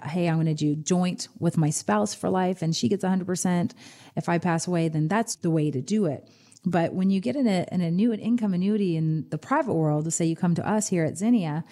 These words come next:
and we do that income, you're paying a fee for the income rider. For some people, it actually makes absolute sense, and it's a way to get more income in the future. But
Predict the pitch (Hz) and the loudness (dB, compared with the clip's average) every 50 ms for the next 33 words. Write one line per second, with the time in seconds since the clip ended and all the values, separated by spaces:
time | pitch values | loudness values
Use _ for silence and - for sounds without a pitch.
0 | - - - - - - - - _ - 180 180 180 180 175 165 - 196 196 180 | -20 -20 -20 -20 -20 -20 -20 -20 _ -4 -2 0 2 2 0 0 0 0 0 2
1 | 175 160 156 170 208 240 254 247 196 185 175 175 175 175 160 156 165 160 - _ | 2 0 0 2 2 2 2 2 0 0 0 0 2 2 2 2 0 0 -4 _
2 | - - 170 170 180 190 196 196 - 175 170 185 175 - 156 160 160 165 190 233 | -6 -2 0 2 2 2 2 0 0 0 0 0 0 -2 -2 -2 0 2 2 2
3 | 240 220 196 170 160 151 151 147 156 160 175 - - - - - - - - 175 | 2 2 0 0 2 0 0 0 0 0 -2 -4 -8 -20 -20 -14 -4 -2 -2 -2
4 | - - 233 226 247 285 - - - 214 208 - 262 320 - 247 190 175 185 208 | 0 0 2 2 2 0 -2 -2 -2 -2 0 0 -2 -2 0 0 0 0 0 -2
5 | 202 - - 240 220 214 208 190 185 180 - - - - 190 190 196 208 208 - | -4 -2 0 0 2 2 2 0 0 -4 -6 -10 -10 -4 0 2 2 2 0 -2
6 | - - 214 202 196 196 196 - - - - - 190 180 190 214 240 240 - - | -4 -2 0 2 2 2 0 0 -2 -4 -4 -2 0 0 4 4 4 4 2 -4
7 | - - - - - 185 185 180 180 202 175 170 175 185 185 185 202 208 208 175 | -12 -20 -16 -4 0 2 2 2 2 2 0 2 2 0 2 2 2 2 2 0
8 | 185 165 143 - - - 180 175 175 175 175 175 180 175 - - - 156 160 165 | 0 0 -2 -2 -4 -2 0 2 4 4 4 2 2 0 -2 -4 -4 -2 0 0
9 | 170 - - 208 214 226 233 - - 160 160 165 160 156 - - 151 151 143 - | 0 0 0 0 4 4 4 2 2 2 2 2 2 0 -2 -2 -2 -2 0 0
10 | - - - - - - - - - - - 208 208 | -2 -4 -4 -6 -10 -16 -20 -20 -12 0 0 0 0